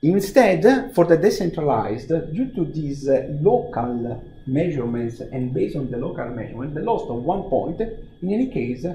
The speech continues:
provide a worsening of the conditions, okay, and the worsening of the results, okay?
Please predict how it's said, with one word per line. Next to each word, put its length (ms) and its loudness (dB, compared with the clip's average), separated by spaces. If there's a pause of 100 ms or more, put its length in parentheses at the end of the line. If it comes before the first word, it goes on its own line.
(240)
provide 640 -2
a 240 -8
worsening 600 -4 (500)
of 100 -10
the 100 -6
conditions, 640 -10 (300)
okay, 360 -8
and 140 -6
the 40 -4
worsening 500 -6
of 180 -12
the 80 -10
results, 440 -14 (380)
okay? 380 -6